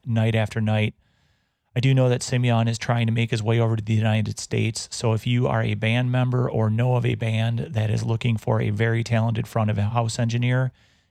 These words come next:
give Simeon a call because he would be a great addition to your team.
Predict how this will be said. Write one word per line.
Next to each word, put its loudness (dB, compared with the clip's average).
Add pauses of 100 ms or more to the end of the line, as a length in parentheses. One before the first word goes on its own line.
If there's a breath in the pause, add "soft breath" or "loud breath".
(120 soft breath)
give 2
Simeon 2
a -2
call 0
because 0
he -4
would -2
be -4
a -2
great -2
addition -2
to -6
your 0
team. 0